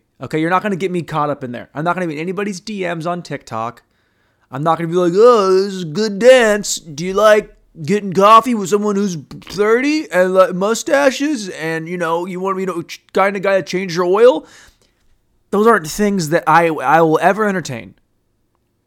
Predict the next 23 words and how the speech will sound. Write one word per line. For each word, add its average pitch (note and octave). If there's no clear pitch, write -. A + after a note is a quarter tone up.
When C#3
it's, -
'cause -
when G#3+
you're, G#3
there's G3
nothing C4
worse, C#3
it's, -
and D3
that's C#3
an A2+
exaggeration. G#2
There B2+
are B2
many B2+
things -
worse. G#2
Like, G#2
if, -
you A#2
know, A2+
if A2+